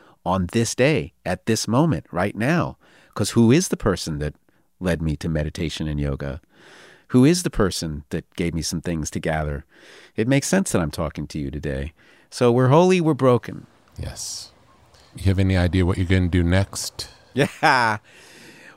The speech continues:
Speaker 1: I will say this. I do have an idea of a figure, a musical figure who, who really needs this treatment,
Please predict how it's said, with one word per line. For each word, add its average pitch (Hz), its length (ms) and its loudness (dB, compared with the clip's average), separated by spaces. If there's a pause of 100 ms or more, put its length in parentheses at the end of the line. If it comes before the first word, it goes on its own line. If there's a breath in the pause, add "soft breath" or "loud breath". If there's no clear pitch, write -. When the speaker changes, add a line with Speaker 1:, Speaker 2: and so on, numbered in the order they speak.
(160)
Speaker 1:
I 131 120 2
will 175 180 4
say 139 260 4
this. 104 260 4
I 123 120 4
do 170 240 2
have 151 420 4
an 123 160 0
idea 110 380 4
of 92 80 0
a 92 60 -2
figure, 92 680 -2 (220)
a 98 260 2
musical 101 340 2
figure 92 560 0 (100)
who, 92 420 -2 (200)
who 113 140 2
really 117 460 6
needs 101 480 2 (600)
this 101 260 0
treatment, 80 440 -2